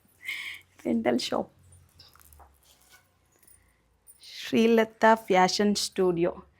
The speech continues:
ఎవరు మిస్ అవ్వద్దండి. ఎవరికి ఏం డౌట్ ఉన్నా కూడా కామెంట్ చేయండి ప్రతి ఒక్కరు.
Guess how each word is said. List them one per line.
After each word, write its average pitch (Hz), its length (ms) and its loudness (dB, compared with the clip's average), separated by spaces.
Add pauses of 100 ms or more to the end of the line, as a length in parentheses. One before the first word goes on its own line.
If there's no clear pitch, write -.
(220)
ఎవరు 208 320 2
మిస్ 208 280 2
అవ్వద్దండి. 202 380 2
ఎవరికి 247 320 4
ఏం 247 400 10
డౌట్ 226 220 8
ఉన్నా 240 200 4
కూడా 240 180 8
కామెంట్ 233 500 8
చేయండి 208 380 10 (840)
ప్రతి 208 240 6
ఒక్కరు. 190 400 2